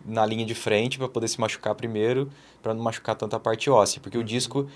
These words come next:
Speaker 1: é, ele se regenera mais fácil do que o osso, né? Então,
Speaker 2: Uhum.
Speaker 1: depois a gente vai até falar um pouco sobre essa, essa cicatrização, né? É, então, nesse, nesse início são algumas dores locais, pode, dependendo do nível,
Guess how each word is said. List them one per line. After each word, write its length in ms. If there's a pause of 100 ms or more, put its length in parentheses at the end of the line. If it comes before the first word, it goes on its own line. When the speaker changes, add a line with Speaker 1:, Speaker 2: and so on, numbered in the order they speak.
(300)
Speaker 1:
é, 440
ele 160
se 220
regenera 480
mais 240
fácil 400
do 120
que 120
o 60
osso, 400 (100)
né? 300
Então, 240
Speaker 2:
Uhum. 60
Speaker 1:
depois 240
a 40
gente 160
vai 80
até 140
falar 240
um 60
pouco 220
sobre 280
essa, 340 (500)
essa 160
cicatrização, 800 (160)
né? 200 (800)
É, 480
então, 300
nesse, 320
nesse 400
início 300
são 140 (100)
algumas 320
dores 240
locais, 500
pode, 400
dependendo 460
do 80
nível, 400